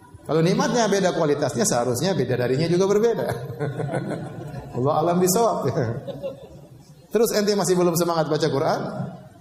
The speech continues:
Baca berita terus? Khawatir dikatakan, "Turunlah engkau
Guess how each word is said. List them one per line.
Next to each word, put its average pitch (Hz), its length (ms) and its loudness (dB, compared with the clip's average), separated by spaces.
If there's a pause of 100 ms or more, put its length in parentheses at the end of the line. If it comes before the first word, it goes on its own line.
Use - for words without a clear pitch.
(680)
Baca 127 240 0
berita 139 320 2
terus? 196 260 2 (2500)
Khawatir 143 320 0
dikatakan, 147 560 0
"Turunlah 165 400 2
engkau 202 320 2